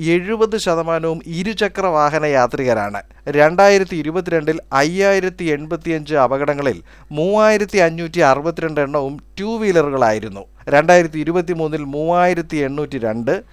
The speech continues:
രണ്ടായിരത്തി ഇരുപത്തിനാലിൽ മൂവായിരത്തി എണ്ണൂറ്റി തൊണ്ണൂറ്റൊൻപത് എന്നിങ്ങനെയാണ് ടു വീലർ അപകടങ്ങളുടെ എണ്ണം. ഈ അപകടങ്ങളിൽ സംഭവിച്ച മരണങ്ങൾ നോക്കിയാൽ രണ്ടായിരത്തി ഇരുപത്തിരണ്ടിൽ നാനൂറ്റി പത്ത്, രണ്ടായിരത്തി ഇരുപത്തിമൂന്നിൽ അഞ്ഞൂറ്റി നാൽപത്തിമൂന്ന്,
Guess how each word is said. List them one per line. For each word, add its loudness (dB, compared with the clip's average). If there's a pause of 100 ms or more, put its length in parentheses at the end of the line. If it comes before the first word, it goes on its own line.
(180)
രണ്ടായിരത്തി 4
ഇരുപത്തിനാലിൽ -2
മൂവായിരത്തി -2
എണ്ണൂറ്റി -4 (120)
തൊണ്ണൂറ്റൊൻപത് -4 (280)
എന്നിങ്ങനെയാണ് 2 (280)
ടു -2
വീലർ 2
അപകടങ്ങളുടെ 2
എണ്ണം. 0 (220)
ഈ 0
അപകടങ്ങളിൽ 4 (120)
സംഭവിച്ച -2
മരണങ്ങൾ 2
നോക്കിയാൽ 0 (480)
രണ്ടായിരത്തി 4
ഇരുപത്തിരണ്ടിൽ -4
നാനൂറ്റി 0
പത്ത്, -4 (360)
രണ്ടായിരത്തി 4
ഇരുപത്തിമൂന്നിൽ -4
അഞ്ഞൂറ്റി -2
നാൽപത്തിമൂന്ന്, -2